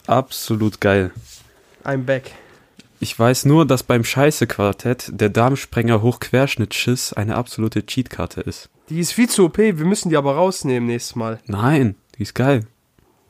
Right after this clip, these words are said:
Speaker 2: Digga, die ist viel zu O P. Warte mal ganz
Speaker 1: Lies
Speaker 2: kurz,
Speaker 1: mal die
Speaker 2: ich
Speaker 1: Kategorien vor, die es dort gibt.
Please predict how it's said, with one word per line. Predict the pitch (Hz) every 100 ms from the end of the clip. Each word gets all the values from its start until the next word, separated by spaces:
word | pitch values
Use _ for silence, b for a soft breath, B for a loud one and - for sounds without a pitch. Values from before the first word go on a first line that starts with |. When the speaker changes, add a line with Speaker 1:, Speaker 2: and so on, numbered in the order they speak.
| _ _ _ 139
Speaker 2:
Digga, | 131 127
die | 127
ist | 127 -
viel | - 135
zu | -
O | 127
P. | 139 127
Warte | 131 -
mal | 135
ganz | 131 127
Speaker 1:
Lies | 156
Speaker 2:
kurz, | 160
Speaker 1:
mal | 143
die | 131
Speaker 2:
ich |
Speaker 1:
Kategorien | 135 131 120 113 131 123
vor, | - 101 98
die |
es | 98 -
dort | 92 -
gibt. | 98 -